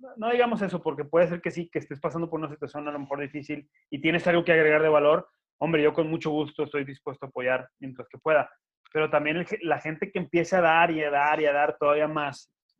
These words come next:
este, por ejemplo, por eso admiro el, el, el trabajo de las maestras. Digo, a pesar de que a lo mejor les están pagando todavía y todo eso,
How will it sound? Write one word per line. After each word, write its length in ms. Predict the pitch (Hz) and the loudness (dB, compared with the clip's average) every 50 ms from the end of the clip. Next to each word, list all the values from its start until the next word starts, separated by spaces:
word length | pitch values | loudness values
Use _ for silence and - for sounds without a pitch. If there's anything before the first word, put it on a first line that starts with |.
| _ _ | _ _
este, 360 | 127 127 131 - - _ 123 | -8 -8 -8 -10 -12 _ -14
por 140 | 113 - 127 | -10 -10 -10
ejemplo, 380 | 131 135 135 143 139 127 - - _ _ _ _ | -8 -6 -4 -4 -2 -2 -4 -8 _ _ _ _
por 120 | - 139 | -12 -10
eso 320 | 123 - 165 165 165 160 147 | -2 4 6 6 8 8 6
admiro 320 | 143 139 143 147 151 165 | 4 2 0 0 2 2
el, 140 | 170 165 156 - | 2 2 0 -2
el, 280 | 139 135 131 131 - - | -4 -4 -6 -8 -10 -12
el 100 | 131 127 | -14 -8
trabajo 260 | - 135 131 127 156 | -6 -4 -4 -2 -2
de 80 | 165 165 | -2 -2
las 60 | 143 | -2
maestras. 540 | 139 131 131 135 131 - 165 165 175 170 - _ _ _ _ _ _ _ _ | -4 -6 -6 -8 -8 -4 -4 -4 -4 -4 -8 _ _ _ _ _ _ _ _
Digo, 180 | _ 160 180 185 | _ 4 6 6
a 100 | 170 - | 6 4
pesar 220 | 165 135 170 160 190 | 2 0 0 0 0
de 80 | 208 | 2
que 80 | 208 208 | 2 0
a 20 | |
lo 80 | 180 165 | -2 -2
mejor 220 | 156 127 156 160 | -2 -4 -4 -2
les 120 | 175 185 175 | -2 -4 -4
están 200 | - 170 165 - | -4 -4 0 2
pagando 320 | 175 165 170 170 170 165 | 2 2 2 0 -2 -2
todavía 380 | - 170 165 160 156 160 165 165 | 0 2 2 4 2 2 0 -2
y 100 | 156 160 | -2 -2
todo 220 | 160 156 160 160 | 0 2 2 2
eso, 360 | 160 139 - 165 175 202 - | 2 2 0 -2 -2 -2 -4